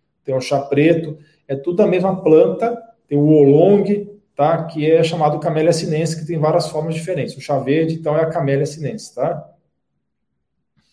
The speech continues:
Tem um cisto no pulmão, que posso usar de alimentos, suplementos pra amenizar. Só assistir a live que tá tudo lá, tá? É verdade que tomilho é bom para o pulmão?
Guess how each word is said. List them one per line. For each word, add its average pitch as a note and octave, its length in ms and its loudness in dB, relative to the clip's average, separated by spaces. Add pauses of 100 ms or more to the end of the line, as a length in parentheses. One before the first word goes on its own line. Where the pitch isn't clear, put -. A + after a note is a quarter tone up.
(1040)
Tem F3 220 -6
um F#3 60 -4
cisto - 400 -8
no D#3+ 120 -6
pulmão, F3+ 640 0
que D#3 80 -10
posso E3+ 280 2
usar E3 180 2
de E3+ 80 2
alimentos, D#3+ 420 2
suplementos D3+ 400 0
pra E3 140 -2
amenizar. D#3+ 420 2
Só D3+ 120 -4
assistir D#3+ 260 -4
a F3+ 60 0
live D#3+ 360 2
que D#3+ 80 -14
tá E3 120 -6
tudo F3 180 -8
lá, E3 320 0 (300)
tá? C#3 460 -6 (840)
É C#3+ 120 2
verdade E3 340 4
que - 80 -10
tomilho E3 380 -2
é D#3+ 40 2
bom E3 300 -2
para C#3 160 0
o C#3 100 -2
pulmão? C3 720 -4